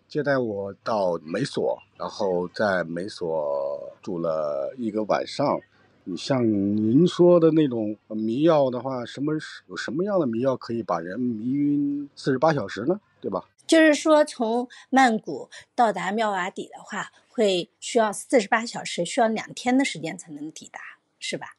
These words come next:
Speaker 1: 呃，对，因为他刚接待你的情况下是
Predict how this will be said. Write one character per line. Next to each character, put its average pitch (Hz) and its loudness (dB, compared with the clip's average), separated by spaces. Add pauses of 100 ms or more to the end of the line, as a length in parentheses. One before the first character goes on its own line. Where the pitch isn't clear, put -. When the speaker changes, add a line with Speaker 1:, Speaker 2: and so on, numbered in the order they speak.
Speaker 1:
呃， - -6 (140)
对， 104 2
因 143 2
为 170 8
他 135 0
刚 143 -2
接 165 2
待 156 4
你 104 -8
的 98 -8
情 101 -12
况 117 -6
下 104 -4
是 98 -10